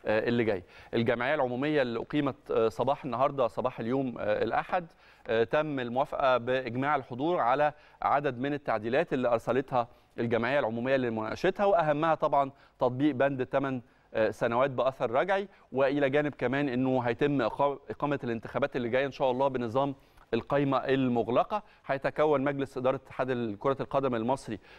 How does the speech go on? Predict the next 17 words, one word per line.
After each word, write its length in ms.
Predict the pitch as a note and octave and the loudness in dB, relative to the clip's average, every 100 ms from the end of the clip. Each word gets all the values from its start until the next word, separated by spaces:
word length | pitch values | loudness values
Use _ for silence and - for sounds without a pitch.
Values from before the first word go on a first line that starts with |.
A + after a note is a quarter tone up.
| - | -4
من 240 | B2+ C#3 A#2+ | 0 2 2
رئيس 540 | A#2 D3+ F#3+ - - | 2 0 -4 -8 -14
ونائب 420 | - B2+ D3 B2 | -2 2 2 2
للرئيس 520 | A#2 A2+ A2+ E3+ F#3 - | 2 0 0 -2 -4 -8
وست 340 | A#2+ E3 - | -4 -2 0
أعضاء 400 | A2 A2+ C#3+ - - | 0 2 2 0 -4
لمجلس 640 | A#2 B2+ B2+ C#3 B2+ - | 0 0 0 -2 -4 -6
الإدارة، 360 | A#2 A#2 E3+ G3+ | -2 0 4 2
وهيكون 300 | D#3+ C#3+ D3+ | 0 -4 -6
في 160 | D3 | -4
مقعد 600 | C#3 - B2 A2 A#2 B2+ - - _ - - - A#2+ | -4 -2 -2 -2 0 0 -2 -18 _ -20 -20 -6 -2
للمرأة، 420 | B2 D#3+ G#3+ A3+ | 2 2 4 2
ومن 480 | G3 F3 F3 F#3 D#3 | 0 -2 -4 -2 -4
المنتظر 540 | C#3+ C3+ D#3 D3+ C3+ | -4 -2 -2 0 -2
إن 60 | A2+ | 0
شاء 200 | C#3+ B2 | 0 2
الله 240 | C3 D3 | 2 0